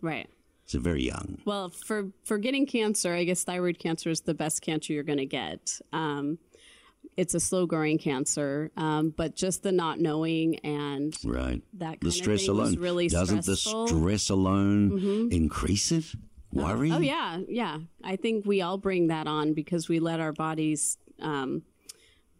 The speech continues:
Speaker 1: go, so to speak, and so it allows us to bring that cancer in. And
Speaker 2: Mm-hmm.
Speaker 1: when we're not taking care of ourselves, that's what happens. So,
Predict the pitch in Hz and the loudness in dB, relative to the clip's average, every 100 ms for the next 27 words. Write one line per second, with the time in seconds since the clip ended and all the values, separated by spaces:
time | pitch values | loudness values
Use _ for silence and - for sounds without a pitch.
0 | 185 180 208 175 160 175 - 160 156 - | -4 0 0 0 -2 -2 -2 -2 -2 -4
1 | - 151 165 - - 151 156 151 - 165 | 0 0 0 -4 -8 -2 0 0 0 -2
2 | 156 151 143 147 190 165 147 - - 147 | -2 -4 -4 -4 -2 0 0 -2 -2 -4
3 | 143 - - - - - 180 165 156 147 | -2 -2 -2 -6 -8 -10 -8 -4 -2 -2
4 | - - 147 151 - 147 131 165 175 202 | -6 -6 -6 -4 -6 -8 -8 -12 -2 0
5 | 175 151 156 - 151 - 67 69 165 165 | 0 0 -2 2 2 4 2 2 0 0
6 | 160 165 180 - 180 170 147 156 147 143 | 0 0 -2 -2 -4 -2 -4 -4 -6 -4
7 | - 202 214 147 160 156 156 - - 160 | -4 -2 -4 -4 -6 -6 -6 -4 -4 -4
8 | 180 220 - - - 160 - 147 143 | -6 -10 -8 -10 -8 -8 -6 -4 -6